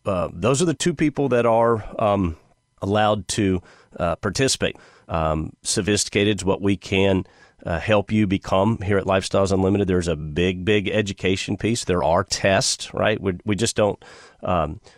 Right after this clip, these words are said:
basically get you in a room and go, "You're sophisticated now." No, no, no, no, no. The S E C's involved. Uh,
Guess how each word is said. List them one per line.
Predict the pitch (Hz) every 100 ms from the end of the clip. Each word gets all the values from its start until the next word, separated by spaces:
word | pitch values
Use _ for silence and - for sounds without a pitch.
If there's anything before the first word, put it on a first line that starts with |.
| _
basically | 104 110 - 101
get | 107 -
you | 107
in |
a | 95
room | 95 107 110 101 98
and | 87
go, | 90 92 90
"You're | 87 151 175 170
sophisticated | - 156 180 170 - 143 131 120 107 101
now." | 101 87 76
No, | 80 87 95 110 110
no, | 101 101 95
no, | 90 90
no, | 87 80
no. | 80 73 64 55
The | 67 73
S | 90 -
E | 120
C's | - 104 107 104 101
involved. | 92 95 98 101 87 85
Uh, | 76